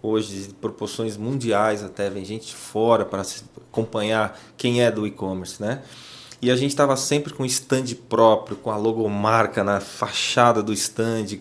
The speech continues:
todo mundo uniformizado, brindezinho. Isso é muito comum hoje, todo mundo faz, mas a gente fazia questão disso. Então, como a gente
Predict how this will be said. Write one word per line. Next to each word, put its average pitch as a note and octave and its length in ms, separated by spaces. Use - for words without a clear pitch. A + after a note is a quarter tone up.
todo B2 160
mundo A#2+ 240
uniformizado, G#2+ 1160
brindezinho. G#2+ 1040
Isso - 200
é - 20
muito D#3+ 420
comum C3+ 420
hoje, C3 300
todo B2+ 260
mundo C3 220
faz, B2+ 480
mas A#2+ 160
a C3 40
gente C#3 280
fazia C3 260
questão D3 420
disso. A#2 320
Então, E3+ 360
como - 160
a G3 60
gente F#3+ 200